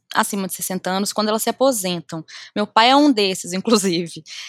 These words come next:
Essa fase requer um planejamento, né, doutor? Uma substituição aí, talvez, de atividades. O que que você recomenda pra essa fase? Porque realmente deve ser desafiador mesmo, né? Você trabalha aí a vida toda,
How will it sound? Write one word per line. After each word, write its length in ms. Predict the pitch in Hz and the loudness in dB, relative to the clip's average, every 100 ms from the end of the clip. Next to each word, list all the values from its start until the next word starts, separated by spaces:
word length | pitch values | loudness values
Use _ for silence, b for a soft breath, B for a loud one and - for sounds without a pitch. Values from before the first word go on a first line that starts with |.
| B | B
Essa 200 | 269 349 | 0 2
fase 400 | 403 - 226 254 | 2 4 4 4
requer 480 | 302 359 - 240 233 | 2 0 0 2 2
um 140 | 277 | 2
planejamento, 800 | 285 302 302 302 381 294 226 254 254 | 0 0 2 2 2 2 2 0 -2
né, 120 | 262 | -2
doutor? 320 | 226 220 196 | -2 -4 -4
Uma 120 | 202 | -2
substituição 1000 | 202 233 247 - 294 - - 208 240 262 | -4 -4 -4 -2 -4 -2 0 0 2 2
aí, 160 | 202 196 | 0 -2
talvez, 340 | 190 175 180 | -6 -6 -6
de 60 | 170 | -6
atividades. 1040 | 170 160 160 160 190 208 185 160 160 - | -6 -10 -4 0 2 2 0 -4 -8 -8
O 420 | - - - - | -12 -20 -20 -20
que 80 | - | -16
que 80 | - | 0
você 340 | - 466 381 | 2 4 2
recomenda 680 | 262 277 285 233 196 190 180 | 2 2 4 4 2 0 -2
pra 100 | 175 | -4
essa 140 | 185 180 | -8 -4
fase? 260 | 180 170 | -2 -2
Porque 140 | - 285 | -4 -2
realmente 420 | 330 330 330 285 | 0 2 0 2
deve 220 | 311 415 | 2 2
ser 80 | 349 | 0
desafiador 580 | 262 247 226 208 185 185 | 2 2 2 0 0 -2
mesmo, 260 | 170 175 | -4 -4
né? 60 | 190 | -6
Você 140 | 226 | -4
trabalha 480 | 226 226 202 220 226 | 0 2 4 4 2
aí 80 | 214 | 0
a 40 | |
vida 220 | 214 220 | -2 -4
toda, 460 | 214 208 220 254 311 | -2 2 4 2 -2